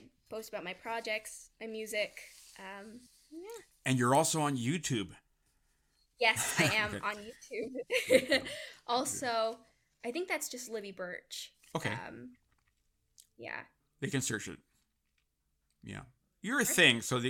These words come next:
Speaker 2: if they, if they Google you, it, a lot comes up. So they'll find it.
Speaker 1: Hope so.
Speaker 2: For sure. You will.
Speaker 1: <laughs>
Speaker 2: Libby Birch, uh,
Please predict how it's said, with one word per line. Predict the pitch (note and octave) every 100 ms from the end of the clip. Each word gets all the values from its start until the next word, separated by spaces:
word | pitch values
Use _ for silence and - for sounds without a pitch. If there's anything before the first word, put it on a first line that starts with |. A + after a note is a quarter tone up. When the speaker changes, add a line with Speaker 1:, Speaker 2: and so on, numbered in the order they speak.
| B2+
Speaker 2:
if | C3+
they, | D#3 C#3+ - -
if | -
they | D#3+
Google | D3+ F3 D3
you, | A#2+ A2+
it, | A2 A2 - -
a | C3
lot | C3+ C3
comes | A#2 G2
up. | F2+ - _ _ _ _ _ _
So | - F#2+ F2+ F2+ _ _ _ _ _ -
they'll | A#2+
find | - F#2+ -
it. | - _ - -
Speaker 1:
Hope | A#4+ B4
so. | - D4
Speaker 2:
For | -
sure. | - -
You | G#3+ - F#4 G4 G4+ G4+ - -
will. | - C#5+ - -
Speaker 1:
<laughs> | _ _ - - - -
Speaker 2:
Libby | A3+ A#3
Birch, | G3+ A3+ G3+ - - -
uh, | B2+ A#2